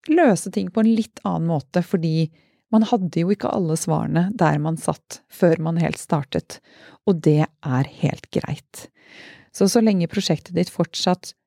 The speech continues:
måtte svare på det du søkte om å gjøre, og er fortsatt innenfor liksom rammen til den tilskuddsordningen, så er det greit at du kanskje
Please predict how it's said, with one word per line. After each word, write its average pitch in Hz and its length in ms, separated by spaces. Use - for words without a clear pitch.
måtte 180 280
svare 160 640
på 175 160
det 156 160
du 165 240
søkte - 480
om 160 140
å 180 40
gjøre, 180 380
og 165 140
er 156 240
fortsatt - 460
innenfor 160 600
liksom 160 260
rammen 156 560
til 160 220
den 143 240
tilskuddsordningen, 160 840
så 302 240
er 156 240
det 190 80
greit 156 260
at - 140
du - 80
kanskje 175 380